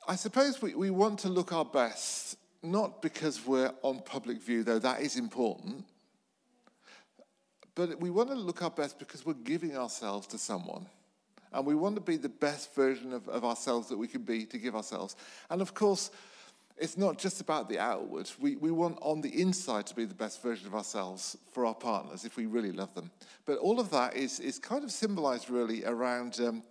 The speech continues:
this period of preparation, making yourself ready. And, and the Bible is full of that. One of the, uh, actually last Sunday I was invited to speak at Metro on the book of Esther.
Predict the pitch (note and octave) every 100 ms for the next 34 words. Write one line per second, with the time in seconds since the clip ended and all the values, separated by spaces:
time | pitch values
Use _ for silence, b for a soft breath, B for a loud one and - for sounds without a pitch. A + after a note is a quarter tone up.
0 | - - B2+ - - C3+ B2 - - B2+
1 | - A#2 - A2+ A2+ A2+ A#2 - A#2 G#2+
2 | A#2+ G2 - B B B B B F3+ F#3
3 | F3+ F3 F3+ A3 A#3+ F#3 D3 - C#3+ -
4 | - G#3+ C#3 - F2+ - - D3+ F#3+ F#3
5 | C#3+ - F#2 - - F3+ D3+ D#3+ F#3+ -
6 | - C3+ A2 A2 A2+ A2+ A2 C#3 C3 B2
7 | - B2 A#2 A2 A2+ C3+ A2+ - A2 G#2
8 | A#2 G#2+ A#2+ A2+ A#2 - -